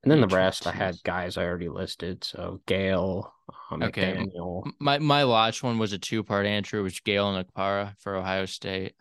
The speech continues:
Speaker 1: Oh,
Speaker 2: Um,
Speaker 1: I love Felix Okpara. I should
Speaker 2: he's
Speaker 1: probably
Speaker 2: gonna be
Speaker 1: put
Speaker 2: their
Speaker 1: him there.
Speaker 2: starting center, really good rim protector,
Speaker 1: Elite rim
Speaker 2: rim runner,
Speaker 1: protector.
Speaker 2: lob threat, all that fun stuff.
Speaker 1: I think
Speaker 2: Um,
Speaker 1: Zed Key off the bench is the move, and I think he's
Speaker 2: Yeah.
Speaker 1: gonna be really good there.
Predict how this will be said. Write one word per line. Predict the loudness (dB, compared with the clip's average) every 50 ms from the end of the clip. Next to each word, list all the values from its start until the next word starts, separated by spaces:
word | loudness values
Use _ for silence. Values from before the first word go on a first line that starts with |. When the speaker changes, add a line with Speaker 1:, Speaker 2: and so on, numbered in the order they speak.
| -2 0
Speaker 1:
Oh, | 2
Speaker 2:
Um, | 4
Speaker 1:
I | 4 2
love | 2 0 -4 -4
Felix | -6 -6 -6 -6 -6 -4 -6 -8
Okpara. | -10 -10 -12 -6 -4 -2 -2 -2 -2 -4
I | -4 -6
should | -4 2
Speaker 2:
he's | 6 6 6 6 6
Speaker 1:
probably |
Speaker 2:
gonna | 4 2 2
be | 4 4
Speaker 1:
put | 4
Speaker 2:
their | 4 2
Speaker 1:
him | 0 0
there. |
Speaker 2:
starting | -2 0 0 0 -2 -2
center, | -4 -4 -4 -2 -2 -2 -2 -2 -4
really | -4 -2 -2 0 2 2 2
good | 2 2 2
rim | 0 -2 -2 -2
protector, | -4 -4 -2 0 2 4
Speaker 1:
Elite | 4 4 2 0 0
rim | 0 0 2 4
Speaker 2:
rim | 4
runner, | 4 4 4 4 2
Speaker 1:
protector. | 2
Speaker 2:
lob | 2 2 2 2 2 0 -2
threat, | -6 -6 -4 -2 -2 -2 -2 -4 -6 _ _ -2
all | 0 2 2 2 2
that | 2 0 0 -2
fun | -6 -8 -8 -6
stuff. | -8 -10 -10 -8 -8 -8 -8 -10 _ _ _ -14 -8 -2 -2
Speaker 1:
I | 2
think | 4 4 4
Speaker 2:
Um, | 4
Speaker 1:
Zed | 6 4 4 4 2
Key | 0 2 4 4 6
off | 4 4 2 -2
the | -8 -12
bench | -8 -6 -6 -6 -6 -6 -8
is | -10 -8
the | -6 -4
move, | -2 0 0 2 2 2 0 0 -4
and | -8 -8
I | -8 -8
think | -8 -10 -10 -6 -2
he's | 2 2
Speaker 2:
Yeah. | 4 4
Speaker 1:
gonna | 2 0
be | -4 -10 -14 -12
really | -8 -4 -4 -4 -4 -4
good | -6 -8 -8 -8 -6
there. | -6 -6 -6 -6 -8